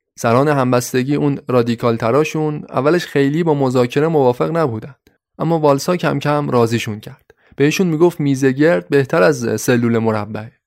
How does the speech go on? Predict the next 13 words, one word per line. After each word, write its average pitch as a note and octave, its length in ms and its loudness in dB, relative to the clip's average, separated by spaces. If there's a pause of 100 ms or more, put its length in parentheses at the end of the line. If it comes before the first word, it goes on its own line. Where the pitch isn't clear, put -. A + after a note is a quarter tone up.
(220)
یعنی A#2+ 140 0
منظورش C#3 400 0
این D3+ 100 -4
بود D3 140 -2
که D3 100 -4
مذاکره A#2+ 520 0
کنیم D3 240 -4
بهتر D#3 280 -2
از F3 120 -2
اینه C#3 120 -2
که A2+ 140 -4
زندان G#2 420 -4
بریم. G#2+ 240 -16